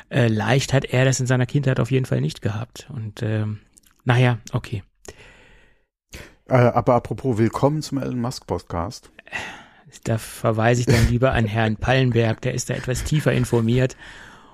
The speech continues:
Speaker 1: Und er hat ein großes Portfolio
Speaker 2: Ja, der hat
Speaker 1: an
Speaker 2: ja auch schon immer, äh, kritisch der Person gegenüber gestanden, ja.
Speaker 1: Mit Recht, mit Recht, mit Recht.
Speaker 2: Ja.
Speaker 1: Da sind wir Brüder im Geiste.
Speaker 2: Und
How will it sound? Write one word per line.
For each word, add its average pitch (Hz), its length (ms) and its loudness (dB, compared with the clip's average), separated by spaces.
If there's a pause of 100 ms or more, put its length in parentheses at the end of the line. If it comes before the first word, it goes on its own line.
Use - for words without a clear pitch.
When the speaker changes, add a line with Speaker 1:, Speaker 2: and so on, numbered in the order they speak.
(160)
Speaker 1:
Und 117 180 -4
er 110 80 -2
hat 117 100 -4
ein 113 120 0
großes 120 440 0
Portfolio 127 420 2
Speaker 2:
Ja, 180 60 4
der 127 200 4
hat 131 100 2
Speaker 1:
an - 40 0
Speaker 2:
ja 151 120 2
auch 120 140 -2
schon 120 160 -4
immer, 101 320 0
äh, 98 320 0
kritisch - 480 -8
der 101 140 -2
Person 98 360 -4
gegenüber 95 400 -8
gestanden, 98 500 -10
ja. 101 220 -8 (380)
Speaker 1:
Mit - 260 -2
Recht, 120 400 0
mit 120 220 -8
Recht, - 440 -10
mit - 220 -12
Recht. 101 300 -6
Speaker 2:
Ja. 107 60 -12 (1300)
Speaker 1:
Da 113 120 0
sind 131 200 2
wir 127 140 4
Brüder 139 300 4
im 123 140 0
Geiste. 117 580 -4
Speaker 2:
Und 127 180 4